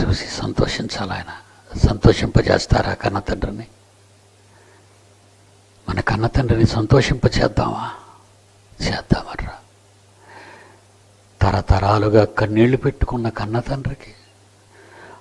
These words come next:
ఆ కన్నీటి చుక్కలను తుడుద్దాం. సంతోషపెట్టలేం, మనం సంతోషపెట్టగలమా? మనం పూర్తిగా మారాలి, హండ్రెడ్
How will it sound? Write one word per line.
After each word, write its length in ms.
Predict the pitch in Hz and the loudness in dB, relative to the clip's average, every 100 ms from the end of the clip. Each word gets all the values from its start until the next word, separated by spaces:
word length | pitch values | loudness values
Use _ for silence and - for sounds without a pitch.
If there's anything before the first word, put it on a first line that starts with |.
| - | -8
ఆ 80 | - - | -6 -2
కన్నీటి 380 | 110 104 131 - - - | -2 2 2 2 -2 -4
చుక్కలను 460 | - - 175 185 | 2 4 6 4
తుడుద్దాం. 480 | 147 135 110 - - - - - - - - | 2 -4 0 -2 -2 -14 -20 -20 -20 -8 -4
సంతోషపెట్టలేం, 760 | 113 - - - 107 - 110 - - _ _ _ _ _ _ _ _ _ _ - - - - - - _ _ 101 | -4 -4 -6 -6 -10 -10 -16 -16 -20 _ _ _ _ _ _ _ _ _ _ -20 -20 -20 -20 -20 -20 _ _ -6
మనం 260 | 113 123 | 0 2
సంతోషపెట్టగలమా? 1040 | - 131 127 127 - - - 143 131 123 - - - - - _ _ _ _ _ - - - - - | 6 4 4 0 0 0 -2 -2 -4 -8 -12 -20 -20 -20 -20 _ _ _ _ _ -20 -20 -20 -18 -6
మనం 220 | 104 101 104 | -2 0 -2
పూర్తిగా 840 | - 104 110 - - 117 104 104 | 2 4 4 0 0 2 2 0
మారాలి, 600 | 98 90 85 82 - - - - _ _ _ _ _ _ _ _ _ _ - | -2 -6 -6 -6 -8 -12 -18 -20 _ _ _ _ _ _ _ _ _ _ -12
హండ్రెడ్ 560 | - 135 147 156 151 | 0 0 0 0 0